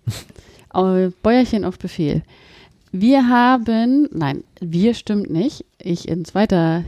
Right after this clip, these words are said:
Instanz. Du hast, ähm, ein Cola-Mixgetränk zugeschickt bekommen, das wir noch nicht getestet hatten. Und daraufhin haben wir gesagt, okay, wir schauen uns mal um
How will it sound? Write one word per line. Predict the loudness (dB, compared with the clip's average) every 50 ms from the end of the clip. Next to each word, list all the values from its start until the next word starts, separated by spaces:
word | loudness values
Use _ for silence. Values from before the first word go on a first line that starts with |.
| -6
Instanz. | -6 -8 -6 -2 0 2 2 2 2 0 -2 -6 -14 -14
Du | -10 -4 -2 0 0 0
hast, | 2 2 0 0 -2 -6 -14 -18 -18 -18 -18 _ _ _ _ _ -20 -20 _ _ _ _ _ _ 2
ähm, | 4 4 6 6 4 2 0 -2 -2 -4 -4 -6 -6
ein | -4 -4 -2 0 0 -2 -2 -4
Cola-Mixgetränk | -4 0 2 2 4 4 2 2 2 2 0 0 -2 -2 -4 -6 -6 -6 -4 0 0 0 0 -2 -6 -12 -20 _ _ _
zugeschickt | -12 -6 -2 -2 -2 -2 -2 -2 -2 -2 -2 -4
bekommen, | -6 -4 -2 0 0 2 2 2 2 2
das | 0 -2 -4 -4
wir | -4 -2 -2
noch | -2 0 2
nicht | 2 2 2 0
getestet | -2 -2 -2 -4 -4 -4 -8 -6 -4
hatten. | -4 -4 -2 -2 -4 -2
Und | -2 -4 -6 -6
daraufhin | -4 -4 -4 -4 -4 -4 -4 -2 0 0
haben | 0 0 0
wir | 0
gesagt, | 0 0 0 0 -2 -4 -6 -16
okay, | -10 -4 -2 -2 -2 -2 -2
wir | -4 -6
schauen | -4 -2 -2 -2 -2
uns | -2 -4 -4
mal | -6 -6 -4
um | 0 0 0 0 0